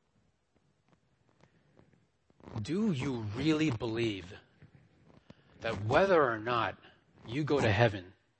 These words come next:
depends entirely on the work of another person?"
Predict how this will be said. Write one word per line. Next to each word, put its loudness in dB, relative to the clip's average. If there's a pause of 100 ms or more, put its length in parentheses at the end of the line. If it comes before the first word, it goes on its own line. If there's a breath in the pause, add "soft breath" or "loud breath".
(720)
depends -8
entirely -2 (400)
on -8
the -8
work -6
of -12
another -10
person?" -10